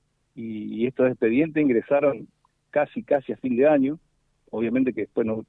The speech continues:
no tuvieron tratamiento en enero y febrero, y sí se empezaron a trabajar en marzo. O sea, no, no, no es que están pisados, sino que nosotros por ahí también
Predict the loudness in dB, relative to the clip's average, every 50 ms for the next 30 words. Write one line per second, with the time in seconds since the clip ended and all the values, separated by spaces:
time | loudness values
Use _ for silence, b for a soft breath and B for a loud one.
0 | _ _ -6 -6 -6 -4 -2 -2 0 0 0 0 0 -2 0 0 -2 -4 -4 -6
1 | -6 -4 -6 -4 -4 -4 -4 -4 -4 -2 0 2 2 2 2 2 0 -2 -6 _
2 | -18 -18 -16 -16 -10 -4 -2 0 0 0 0 0 0 0 0 0 -2 -4 -4 -4
3 | -4 -4 -2 -2 -2 -2 -2 -4 -6 -12 -10 _ -4 -4 -4 -6 _ _ _ _
4 | _ _ _ _ 0 2 4 4 4 4 4 4 4 2 2 0 -2 0 0 0
5 | 0 0 -2 -2 2 2 4 4 4 2 2 0 0 0 0 0 -2 -2 -2 -2
6 | -2 0 0 0 2 2 0 2 2 2 2 2 -2